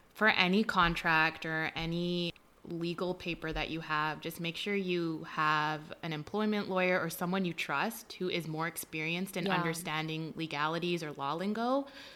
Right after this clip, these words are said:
Speaker 1: to read over that contract so you understand every detail, because you don't wanna sign something that you don't understand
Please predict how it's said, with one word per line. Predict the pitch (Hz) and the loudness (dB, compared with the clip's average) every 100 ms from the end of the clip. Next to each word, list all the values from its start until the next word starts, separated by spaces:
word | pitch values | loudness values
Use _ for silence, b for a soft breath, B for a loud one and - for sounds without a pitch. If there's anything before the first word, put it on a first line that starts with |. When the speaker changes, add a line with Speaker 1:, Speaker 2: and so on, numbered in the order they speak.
| B | B
Speaker 1:
to | - 170 | -4 0
read | 170 196 202 - | 4 6 6 4
over | 160 160 180 | 0 2 4
that | 160 151 | 4 2
contract | - 156 165 208 240 262 - | 0 0 2 4 4 4 -2
so | 190 | -4
you | 165 185 196 | 0 0 2
understand | 175 165 160 165 160 | 2 0 -2 -2 -2
every | 156 156 151 | -2 -4 -4
detail, | 147 156 - 151 151 147 | -4 -6 -6 -6 -4 -4
because | 170 160 170 165 156 - | -6 -4 -2 0 -2 -4
you | 175 | -2
don't | 180 160 | 0 2
wanna | 185 185 | 2 2
sign | 165 - 160 160 | 0 -2 -2 -2
something | 165 156 156 147 147 143 | -2 -6 -6 -4 -4 -4
that | - | -4
you | 160 | -4
don't | 151 156 170 | -4 -4 -2
understand | 190 185 - 151 151 185 254 | -2 -4 -6 -6 -4 0 -2